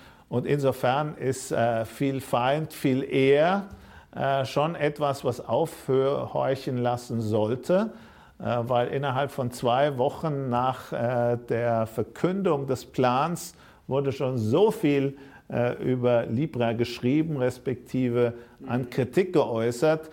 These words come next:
dass man die Vermutung haben könnte, hier fürchtet jemand um seine Pfründe.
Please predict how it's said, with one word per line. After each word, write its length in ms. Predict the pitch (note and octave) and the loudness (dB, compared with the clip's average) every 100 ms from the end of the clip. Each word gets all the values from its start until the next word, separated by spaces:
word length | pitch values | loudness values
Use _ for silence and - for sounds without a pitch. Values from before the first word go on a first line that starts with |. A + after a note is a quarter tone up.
| - - - - | -18 -20 -20 -4
dass 300 | B2+ C3+ - | -2 -2 -2
man 240 | C#3+ C#3 | -2 -2
die 180 | C#3 C#3 | 0 0
Vermutung 1000 | C#3 C#3+ C#3+ C#3 D#3 G#3 G#3+ F#3+ F#3 D#3 | 2 4 4 4 4 4 4 2 2 2
haben 400 | B2 C3+ D#3 D#3+ | 0 2 2 -2
könnte, 560 | - C#3 D3+ D3 E3+ D3+ - - _ _ | -2 -2 -2 0 0 0 -6 -20 _ _
hier 480 | - D3 D#3 D#3 D#3 | 0 4 6 6 2
fürchtet 720 | - C#3 D3 D3 - C#3 C3+ | 0 2 4 2 0 0 2
jemand 600 | A2+ B2+ C3 B2+ B2+ B2 | 2 4 2 -2 -2 -2
um 240 | A#2+ B2 | -2 -2
seine 460 | B2+ A2 G#2+ A2 A2 | 0 0 0 0 -2
Pfründe. 600 | A2 - G#2 F#2+ E2 - | -4 -4 -2 -2 -4 -8